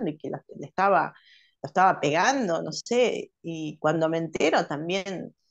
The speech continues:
decir, mi propia hermana inventa una denuncia de que yo maltrato a mi hijo, que también ya es como, a ver, yo de, de ellos tres me puedo esperar cualquier cosa, pero tampoco era, me esperaba eso de mi,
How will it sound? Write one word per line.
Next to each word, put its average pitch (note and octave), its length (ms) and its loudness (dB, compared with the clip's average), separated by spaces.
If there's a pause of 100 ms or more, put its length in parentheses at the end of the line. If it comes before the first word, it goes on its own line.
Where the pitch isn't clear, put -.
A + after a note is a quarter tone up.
(380)
decir, E3 400 0
mi D#3+ 140 0
propia B3 400 4
hermana G#3 720 2
inventa G3+ 560 -4
una E3 180 -2
denuncia G#3 680 -2
de D#3 140 2
que D#3 100 -4
yo A3+ 180 -10
maltrato G#3+ 560 -2
a F3 60 -2
mi B3 240 2
hijo, A#3 260 2
que D3+ 120 -2
también F3+ 320 0
ya G3+ 280 2
es A3 140 -2
como, D#3+ 200 -2
a D3+ 160 0
ver, F3+ 280 2 (480)
yo G#3 180 4
de, G3 440 6
de F3+ 180 0
ellos A3 300 0
tres A#3+ 160 0 (100)
me A3 120 -6
puedo G3 220 4
esperar F#3+ 340 0
cualquier F#3 280 -2
cosa, A#3 320 -2
pero D#3+ 200 -6
tampoco F3 400 -2
era, F#3+ 160 4
me D3+ 160 -8
esperaba D#3+ 640 2 (1120)
eso F#3+ 340 -2
de D#3+ 120 2
mi, C#3+ 300 -8